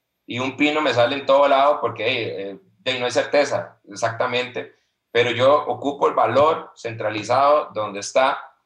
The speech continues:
el valor real. La data por sí sola, como te digo, no tiene tanta relevancia.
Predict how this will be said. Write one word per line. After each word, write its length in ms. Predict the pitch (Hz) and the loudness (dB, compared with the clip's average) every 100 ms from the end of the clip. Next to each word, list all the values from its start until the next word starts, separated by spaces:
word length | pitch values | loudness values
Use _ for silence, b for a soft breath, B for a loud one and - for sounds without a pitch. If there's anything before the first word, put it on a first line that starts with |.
| _ _ _ | _ _ _
el 160 | 107 107 | -12 -2
valor 800 | 104 101 113 131 135 - - _ _ | 0 0 4 4 4 0 -14 _ _
real. 480 | 101 104 101 107 92 | -8 0 2 2 0
La 140 | 110 113 | 2 4
data 520 | 131 - - - - | 4 4 0 -2 -8
por 220 | 120 117 | -6 -6
sí 260 | 113 - 156 | -6 -8 -8
sola, 440 | - 156 147 143 | -2 2 4 2
como 220 | - 113 107 | -2 -8 -6
te 100 | 107 | -6
digo, 240 | 117 135 | -6 -6
no 280 | 131 123 - | -6 -8 -8
tiene 480 | 135 135 135 139 - | -4 -4 -2 -6 -4
tanta 320 | 131 120 120 | -2 -2 -2
relevancia. 640 | 131 117 101 110 113 110 | -2 -2 -2 -2 -4 -10